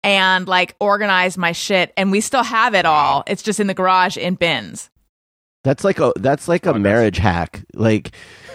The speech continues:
Speaker 3: just
Speaker 2: <laughs>
Speaker 3: extend yourself beyond the other person's tolerance, and then the other person will do all the work.
Speaker 1: D-, oh, for, oh, you mean I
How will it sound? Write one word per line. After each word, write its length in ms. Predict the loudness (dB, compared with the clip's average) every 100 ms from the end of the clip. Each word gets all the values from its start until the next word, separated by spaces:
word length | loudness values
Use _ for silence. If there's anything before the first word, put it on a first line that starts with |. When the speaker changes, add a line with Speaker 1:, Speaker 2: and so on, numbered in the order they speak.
| -14 -2
Speaker 3:
just 400 | 0 0 0 -4
Speaker 2:
<laughs> 0 |
Speaker 3:
extend 920 | -4 -6 -2 0 0 0 -2 -2 -6 _ _ -12
yourself 1900 | -6 -2 0 2 2 2 2 0 -4 _ _ _ _ -18 -8 0 0 0 0
beyond 340 | 0 2 2
the 60 | 2
other 120 | 0
person's 400 | 0 -2 -2 -8
tolerance, 960 | -2 2 2 2 0 -2 -10 -16 -18 _ -2
and 120 | 0
then 100 | 2
the 100 | 2
other 120 | 0
person 320 | 0 -2 0
will 60 | -4
do 280 | -2 0 2
all 80 | 2
the 80 | 2
work. 380 | 0 -2 -10 -20 _ -6
Speaker 1:
D-, 100 | -6 -4 0
oh, 160 | 0
for, 140 | 0 0
oh, 40 |
you 140 | 0 0
mean 140 | -2 -2
I 240 | 0 0